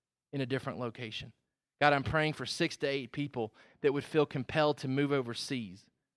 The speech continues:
to replicate what's happening here.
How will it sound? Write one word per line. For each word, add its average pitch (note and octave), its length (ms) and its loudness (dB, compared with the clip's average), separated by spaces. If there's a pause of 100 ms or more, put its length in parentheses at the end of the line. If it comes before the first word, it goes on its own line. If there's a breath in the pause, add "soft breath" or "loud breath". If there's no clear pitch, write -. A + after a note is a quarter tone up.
(3250)
to C#3+ 100 -2
replicate D3+ 640 2
what's C#3 200 -2
happening C#3 480 -2
here. A#2 420 -8